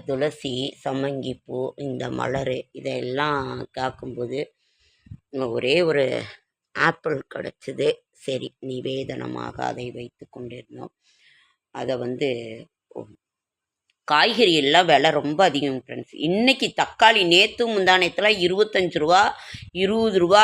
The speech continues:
முப்பது ரூபான்னு இருந்துச்சுங்க ஃப்ரெண்ட்ஸ். இன்னைக்கு வந்து தக்காளி எண்பது ரூபா, இந்த ரெண்டு சுரக்காயும் ஐம்பது ரூபாங்க ஃப்ரெண்ட்ஸ். அ, சுரக்கா விலையெல்லாம் அதிகம் ஃப்ரெண்ட்ஸ். எல்லா காய் விலையுமே ரொம்ப அதிகமா இருக்குது. ஏன்னா, என்னன்னு தெரியல,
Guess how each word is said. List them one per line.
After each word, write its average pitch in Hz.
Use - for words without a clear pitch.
முப்பது 185
ரூபான்னு 190
இருந்துச்சுங்க 156
ஃப்ரெண்ட்ஸ். 180
இன்னைக்கு 180
வந்து 160
தக்காளி 208
எண்பது 156
ரூபா, 151
இந்த 175
ரெண்டு 175
சுரக்காயும் 196
ஐம்பது 165
ரூபாங்க 160
ஃப்ரெண்ட்ஸ். -
அ, 135
சுரக்கா 180
விலையெல்லாம் 175
அதிகம் 156
ஃப்ரெண்ட்ஸ். 143
எல்லா 220
காய் 202
விலையுமே 151
ரொம்ப 156
அதிகமா 147
இருக்குது. 131
ஏன்னா, 151
என்னன்னு 156
தெரியல, 135